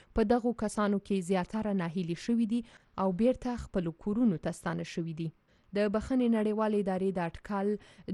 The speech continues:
دوه زره کارکوونکو چې بیلابیلو کمپنیانو سره یې کار کاوه، د قضیو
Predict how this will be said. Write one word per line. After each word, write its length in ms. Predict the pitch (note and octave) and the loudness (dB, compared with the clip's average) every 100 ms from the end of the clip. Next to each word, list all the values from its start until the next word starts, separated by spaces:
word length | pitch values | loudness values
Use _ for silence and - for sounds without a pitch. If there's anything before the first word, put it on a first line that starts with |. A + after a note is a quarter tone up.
| E3+ | -4
دوه 140 | G3 A#3+ A#3 | 0 2 2
زره 160 | G#3+ - | 0 0
کارکوونکو 720 | F#3 F3+ G3 F#3 A#3 B3+ - B3 | -2 0 -2 2 4 2 0 -4
چې 240 | - F#3+ E3+ | 0 0 2
بیلابیلو 580 | A#3+ C4+ G#3 F#3 F3 E3+ | 0 0 0 0 0 -2
کمپنیانو 600 | F3 E3+ F3 F3 F#3 G3 F#3 | -4 -4 -4 -2 -2 -2 -2
سره 180 | G3 E3+ | -2 -2
یې 100 | E3 - | -4 -6
کار 160 | G#3 A3+ | -8 -6
کاوه، 260 | A3+ A#3 B3+ B3 - - F#3 | -4 0 0 -2 -10 -18 0
د 160 | G#3+ A3 - | 0 0 0
قضیو 440 | G3+ F3+ A3+ B3 | 0 0 -2 0